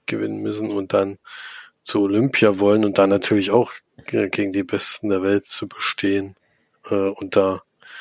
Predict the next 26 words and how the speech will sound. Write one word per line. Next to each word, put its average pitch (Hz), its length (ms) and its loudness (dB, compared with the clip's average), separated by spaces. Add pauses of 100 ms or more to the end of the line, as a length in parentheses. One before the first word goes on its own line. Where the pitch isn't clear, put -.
(440)
erleben 104 440 4
wir 104 100 2
die 107 220 2
so 104 280 2
in 98 400 -4 (200)
getrennter 143 520 4
Form 147 380 4
erstmal, 135 540 4
wie 110 120 4
die 104 220 -2
trainieren, 123 640 4
äh, 104 340 0
was 101 200 2
die 104 100 -2
so 98 160 -4
machen 107 400 0
und 95 340 -6 (360)
was 104 180 2
die 110 100 0
eben 98 140 0
sonst 113 260 2
für 107 160 -2
private 107 600 2
Probleme 104 500 -4
haben 101 200 -4
und 95 280 -14